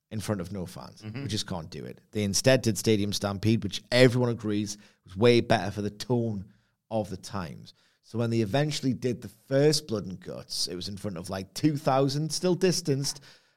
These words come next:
Speaker 1: at Daly's, but it was nonetheless the, "We are going back to full crowds very soon.
Speaker 2: Mm-hmm.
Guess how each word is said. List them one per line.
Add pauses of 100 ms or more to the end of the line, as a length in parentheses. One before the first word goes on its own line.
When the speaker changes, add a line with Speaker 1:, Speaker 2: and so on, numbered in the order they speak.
(160)
Speaker 1:
at
Daly's,
but
it
was
nonetheless
the, (1200)
"We
are
going
back
to
full
crowds
very
soon.
Speaker 2:
Mm-hmm.